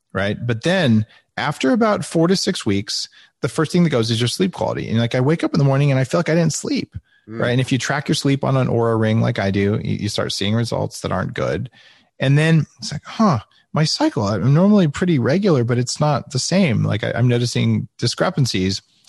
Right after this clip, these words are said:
Speaker 1: And then, like, "Oh, my hair is starting to get thin and fall out. What the heck?"
Speaker 2: Mm.
Speaker 1: Right? What happened there is the fasting trap,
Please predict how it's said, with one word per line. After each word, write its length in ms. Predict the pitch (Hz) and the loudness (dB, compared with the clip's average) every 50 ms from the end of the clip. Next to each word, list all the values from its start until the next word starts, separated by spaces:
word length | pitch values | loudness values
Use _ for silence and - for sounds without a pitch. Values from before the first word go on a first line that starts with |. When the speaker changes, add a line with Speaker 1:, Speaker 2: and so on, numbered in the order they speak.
| - - - - _ _ - | -20 -20 -20 -20 _ _ 0
Speaker 1:
And 220 | 135 139 143 156 | 2 4 4 6
then, 420 | 196 233 247 196 151 143 147 139 - - - | 6 4 4 4 4 4 2 2 0 -2 -4
like, 120 | - 165 165 | -2 0 2
"Oh, 100 | 202 220 | 4 4
my 120 | 214 208 | 4 6
hair 280 | 202 185 214 277 311 285 | 4 4 4 4 4 2
is 80 | 226 | 0
starting 300 | - - 135 127 123 120 | 0 0 0 2 2 2
to 60 | 113 110 | 2 2
get 200 | 117 95 - - | 0 -2 -4 -4
thin 260 | - 113 104 101 101 | -4 -2 0 2 2
and 160 | 98 92 - | 0 0 0
fall 140 | - 98 101 | 0 -2 0
out. 180 | 95 76 85 113 | 0 0 0 0
What 180 | 131 156 156 | 0 -2 0
the 80 | - 165 | -2 -2
heck?" 420 | 170 202 226 - - - - - _ _ - - _ - | 0 0 -2 -2 -4 -6 -10 -18 _ _ -20 -20 _ -16
Speaker 2:
Mm. 140 | 117 110 117 | -10 -6 -4
Speaker 1:
Right? 220 | 117 120 - - - | -2 -2 -2 -2 0
What 140 | 156 160 | 0 0
happened 340 | 156 175 180 175 180 175 165 | 2 0 0 0 2 2 4
there 140 | 165 165 160 | 4 4 2
is 80 | 151 139 | 2 0
the 80 | 143 | -2
fasting 380 | - 185 202 202 - - 113 107 | -2 -2 -2 -2 -2 -2 -4 -4
trap, 300 | - 78 67 - - | -4 -4 -6 -6 -8